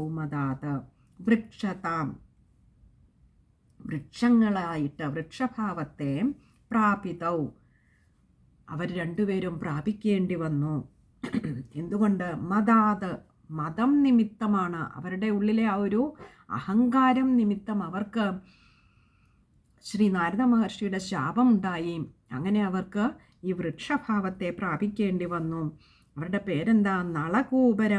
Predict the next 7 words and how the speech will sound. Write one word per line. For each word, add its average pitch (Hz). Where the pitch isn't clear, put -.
മണിഗ്രീവാ 196
വിധിഖ്യാതൗ. 156
നളകൂപരനും 196
മണിഗ്രീവനും, 185
ഇങ്ങനെ 156
നളകൂപര 202
മണിഗ്രീവൗ 202